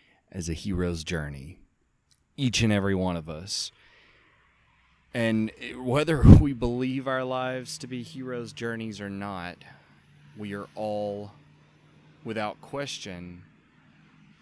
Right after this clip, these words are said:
the heroes of our own story. 'Cause we're the one who's in, in, in the narrative. We're, we're in the,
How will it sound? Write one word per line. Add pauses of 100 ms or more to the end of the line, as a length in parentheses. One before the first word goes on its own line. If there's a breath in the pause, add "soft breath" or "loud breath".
(240)
the
heroes
of
our
own
story. (1040)
'Cause
we're
the
one
who's
in,
in,
in
the
narrative.
We're,
we're
in
the,